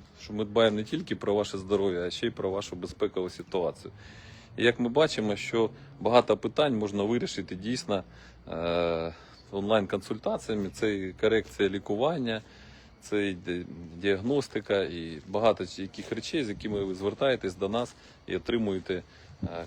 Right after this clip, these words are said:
консультації. Цей напрямок роботи ми розвиваємо, тому що дійсно ми дбаємо про вашу безпекову ситуацію.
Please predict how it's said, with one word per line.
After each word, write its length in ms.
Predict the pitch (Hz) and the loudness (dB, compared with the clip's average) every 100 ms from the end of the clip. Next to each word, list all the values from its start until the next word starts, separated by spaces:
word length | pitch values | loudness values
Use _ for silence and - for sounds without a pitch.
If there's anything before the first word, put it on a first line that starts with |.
| - | -4
консультації. 680 | 104 - - - 80 - - - - - - | -4 -4 -4 -2 -2 -2 -6 -6 -8 -8 -4
Цей 140 | 123 | 0
напрямок 560 | 120 120 113 107 101 113 | 4 4 4 0 -2 -2
роботи 460 | 107 107 104 101 | -2 -2 -2 -2
ми 260 | 98 104 98 - - - - - | -2 -2 -2 -8 -20 -18 -18 -10
розвиваємо, 560 | - 104 120 147 165 117 | -4 -2 0 0 0 0
тому 220 | 110 104 | -2 -2
що 180 | 98 104 | -6 -8
дійсно 320 | 117 123 95 | -6 -4 -4
ми 220 | 92 92 85 - - - | -4 -4 -6 -14 -20 -16
дбаємо 600 | 95 87 92 113 107 90 | -14 -8 2 2 4 0
про 220 | 80 92 | -4 -2
вашу 380 | 98 98 - 87 - - - - - | 0 0 -4 -12 -14 -20 -20 -20 -6
безпекову 680 | 90 92 - 107 101 92 | -2 -2 0 0 2 0
ситуацію. 680 | 90 - 87 92 80 - - | 0 -6 -4 0 0 -4 -14